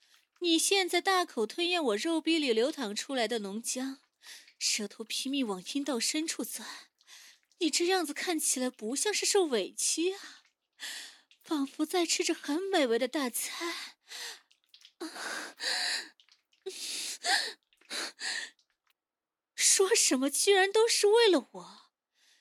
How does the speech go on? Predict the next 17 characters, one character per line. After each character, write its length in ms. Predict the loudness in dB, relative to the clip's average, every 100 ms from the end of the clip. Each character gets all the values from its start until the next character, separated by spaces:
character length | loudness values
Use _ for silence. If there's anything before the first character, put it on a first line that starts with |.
| _ _ _
这 380 | 0 4 6 6
难 180 | 4 2
道 100 | 2
是 200 | 2 0
你 220 | 0 2
掩 160 | 2 2
盖 140 | -2
自 160 | -2 -6
己 140 | -2
变 180 | 0 2
态 120 | 2
性 280 | 2 0 0
癖 160 | -4
的 80 | -4
借 240 | 0 2 2
口 260 | 0 -6
吗？ 300 | -6 -10 -12